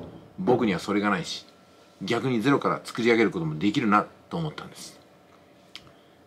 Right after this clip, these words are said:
ね、五十代にして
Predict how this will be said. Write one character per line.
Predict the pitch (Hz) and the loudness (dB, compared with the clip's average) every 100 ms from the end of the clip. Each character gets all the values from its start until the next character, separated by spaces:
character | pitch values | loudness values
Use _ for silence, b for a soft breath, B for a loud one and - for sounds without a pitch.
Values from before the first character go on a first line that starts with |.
| - | -12
ね、 | 98 95 - - _ _ _ - | -10 -8 -12 -20 _ _ _ -8
五 | 104 | -4
十 | 104 117 | 0 2
代 | 101 92 | 2 2
に | 95 98 - | -2 -4 -6
し | - | -2
て | 139 143 - | 2 2 0